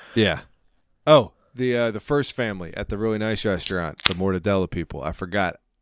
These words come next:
After their food came, they were like, "Oh, hey, can we have a salt and pepper at the table?" And it's just like, I, I don't eat fancy food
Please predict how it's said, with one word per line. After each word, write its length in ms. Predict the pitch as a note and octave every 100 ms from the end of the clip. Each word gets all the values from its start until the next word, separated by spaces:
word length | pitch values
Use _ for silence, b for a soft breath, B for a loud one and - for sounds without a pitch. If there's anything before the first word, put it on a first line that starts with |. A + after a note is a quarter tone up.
| _ _
After 360 | A2 B2 - C#3
their 140 | B2
food 340 | A2 C3+ B2+ -
came, 400 | A2+ G2+ E2 - - - - _ b b - -
they 100 | G#2+
were 80 | G#2+
like, 200 | G#2 -
"Oh, 180 | B2 A#2+
hey, 180 | G2+ A#2
can 160 | - A2+
we 140 | C3
have 220 | E3+ D#3+
a 200 | C#3+ A#2
salt 340 | G2 - A#2 A#2
and 100 | G#2+
pepper 320 | G#2 - A2
at 80 | -
the 80 |
table?" 440 | F2+ F#2 F#2+ G2 - -
And 100 | A2
it's 100 | -
just 240 | B2+ -
like, 420 | B2 G#2+ - - _ _ _ _ _ _ _ _
I, 120 | D3 - _ _ -
I 160 | E3
don't 160 | F#3 C3+
eat 160 | A#2 G2+
fancy 340 | G#2+ F#2+ G#2
food 440 | - G#2+ F#2 E2+